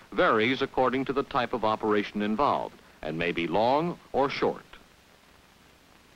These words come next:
The final instruction in the program calls for transferring the solution from the accumulator to the output.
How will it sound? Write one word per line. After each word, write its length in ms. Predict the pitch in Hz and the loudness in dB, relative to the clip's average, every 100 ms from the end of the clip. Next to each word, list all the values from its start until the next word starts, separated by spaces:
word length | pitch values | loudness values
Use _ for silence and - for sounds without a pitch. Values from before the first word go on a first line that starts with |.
| - - _ _ _ _ - - - _ - - - _ _ - - _ - - _ - - - - - _ - - | -20 -20 _ _ _ _ -20 -20 -20 _ -20 -20 -20 _ _ -20 -20 _ -20 -20 _ -20 -20 -20 -20 -20 _ -20 -10
The 80 | 85 | -6
final 380 | - 135 160 123 | 0 2 2 2
instruction 560 | 117 - 123 113 - 127 | 0 0 -2 -2 -2 -2
in 100 | 110 | -2
the 60 | |
program 560 | 110 135 127 135 151 185 | 0 2 2 2 0 0
calls 380 | 165 151 151 147 | 2 4 4 2
for 260 | 151 139 | 2 2
transferring 680 | 139 180 196 190 170 156 156 | 2 -2 -2 0 2 2 2
the 80 | 147 | 0
solution 540 | - 151 123 113 117 123 - - | 0 0 0 -2 -4 -6 -12 -6
from 220 | 120 135 | -2 0
the 100 | 165 | 2
accumulator 720 | 170 - 147 117 101 92 95 98 - - | 0 0 0 2 0 2 0 -2 -8 -4
to 120 | 123 | -2
the 160 | 117 123 | 0 0
output. 400 | 95 - 78 | 0 -2 -6